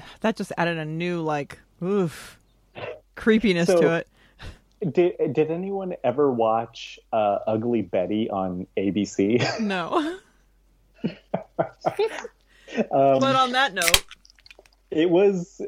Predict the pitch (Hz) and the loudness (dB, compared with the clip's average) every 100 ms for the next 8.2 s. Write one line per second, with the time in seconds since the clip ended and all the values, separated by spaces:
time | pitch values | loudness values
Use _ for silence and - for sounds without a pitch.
0 | 156 131 127 180 - 139 131 139 139 147 | -4 0 0 0 -4 -6 -4 -4 -4 -4
1 | - 123 127 127 123 113 113 117 131 123 | 0 0 2 0 0 2 2 0 0 0
2 | 113 110 - 117 104 107 113 101 107 - | -2 -4 -4 -4 0 0 -2 -4 -4 -4
3 | 113 104 104 - 254 240 185 104 - 113 | -4 -2 -2 2 2 2 -2 -2 -4 -6
4 | - 113 123 107 104 - _ _ _ _ | -6 -4 -2 0 -2 -4 _ _ _ _
5 | - 120 117 110 98 107 _ - 214 - | -4 -2 0 -2 -4 -10 _ -2 -2 2
6 | 190 165 123 117 _ _ - 131 160 156 | 2 2 -2 -8 _ _ -2 0 4 4
7 | 131 123 _ 131 139 143 127 135 135 143 | 2 -2 _ -4 -2 0 0 0 -2 0
8 | 156 | 0